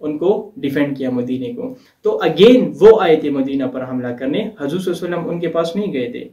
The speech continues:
खैबर की बात की जाए तो खैबर में जो थे वो यहूद आबाद थे और वो मुसलमानों के खिलाफ conspiracies create कर रहे थे।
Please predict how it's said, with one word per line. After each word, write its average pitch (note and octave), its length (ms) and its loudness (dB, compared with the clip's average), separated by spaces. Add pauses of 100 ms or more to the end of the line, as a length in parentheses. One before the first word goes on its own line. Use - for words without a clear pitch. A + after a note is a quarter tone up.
(360)
खैबर A#3 280 8
की F#3+ 140 0
बात F#3+ 280 0
की G3+ 100 -6
जाए F#3+ 180 2
तो E3 220 -2
खैबर F3+ 520 -2
में D#3 180 0
जो D3 120 0
थे D#3 180 4
वो C#3+ 460 0 (240)
यहूद E3+ 360 0
आबाद C#3 540 -4
थे C3 180 0 (260)
और C3+ 160 0
वो E3 120 2
मुसलमानों D3 520 -2
के C3+ 120 -6
खिलाफ C3 480 -2 (180)
conspiracies C3+ 640 -4
create B2+ 360 -6
कर B2 60 -8
रहे A#2 300 -6
थे। B2 160 -16